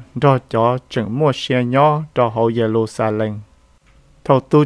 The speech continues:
chữ tông chúa xì ông tên xài khó vua chúa, thiết tông chúa Jerusalem tên trả cỏ đỡ hù.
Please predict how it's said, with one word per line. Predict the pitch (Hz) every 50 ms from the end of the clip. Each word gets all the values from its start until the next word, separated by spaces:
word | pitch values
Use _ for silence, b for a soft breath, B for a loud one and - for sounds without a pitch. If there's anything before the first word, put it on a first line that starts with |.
| -
chữ | - - 143 147 147 -
tông | 156 151 151 151 147
chúa | - - 127 143 151 156
xì | 151 - - 147 135
ông | - - 135 135 131 131
tên | 131 - 175 165 160 151
xài | - - 147 131 127 123 127 127 -
khó | - - 127
vua | 127 139 160 180 180 175
chúa, | - - 165 160 165 170 175 180 175 - _ _ _ -
thiết | - 170 175
tông | 180 - - 147 143 139 127
chúa | - 123 131 139
Jerusalem | 135 135 127 123 120 127 127 123 - - - 127 123 120 120 127 127 123 120 120 127 - -
tên | 170 160 156 147 131
trả | - - 123 123
cỏ | 123 - - 113 107 110
đỡ | 123 151 165 175 165 147
hù. | - 120 127 131 139 143 147